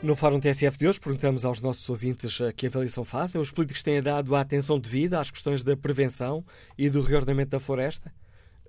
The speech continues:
Podemos continuar, eh, com tudo na mesma? Com medidas adiadas,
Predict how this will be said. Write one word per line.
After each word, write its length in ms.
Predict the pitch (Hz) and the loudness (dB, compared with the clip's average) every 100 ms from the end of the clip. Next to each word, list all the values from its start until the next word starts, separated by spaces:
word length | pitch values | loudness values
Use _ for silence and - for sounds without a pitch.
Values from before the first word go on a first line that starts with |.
| - - | -16 -4
Podemos 260 | 156 175 | 0 0
continuar, 540 | - 165 160 151 151 151 | -2 -2 0 2 2 0
eh, 240 | 147 143 139 - - | 0 -2 -8 -20 -6
com 100 | 151 | -4
tudo 180 | 143 147 | -4 0
na 80 | 143 | 0
mesma? 440 | 131 160 185 180 - - - | 2 0 -4 -6 -10 -20 -8
Com 200 | - 160 147 | 2 4 4
medidas 500 | 139 156 160 156 143 | 2 2 4 4 4
adiadas, 760 | 131 135 135 147 160 - - | 2 2 2 0 -2 -4 -16